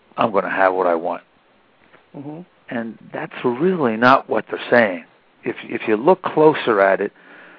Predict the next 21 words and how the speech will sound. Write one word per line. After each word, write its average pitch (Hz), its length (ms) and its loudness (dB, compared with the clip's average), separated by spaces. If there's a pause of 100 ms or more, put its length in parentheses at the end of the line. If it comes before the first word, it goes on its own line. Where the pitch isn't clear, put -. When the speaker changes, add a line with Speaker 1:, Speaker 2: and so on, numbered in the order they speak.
(120)
Speaker 1:
and 110 140 -4
you're 104 100 -6
really 131 300 4
analyzing 107 640 2
it, 101 120 -10 (260)
it 113 120 -6
goes 156 300 2
back 107 340 0 (120)
to 113 100 0
kind 123 240 0
of 110 80 2
what 107 160 2
James 104 320 -8
Ray 120 180 0 (120)
said. 87 160 -4 (540)
It's - 160 -2 (100)
your 104 100 -8 (220)
thought 151 280 2 (640)
with 113 220 2
an 139 80 -6
emotion, 156 680 2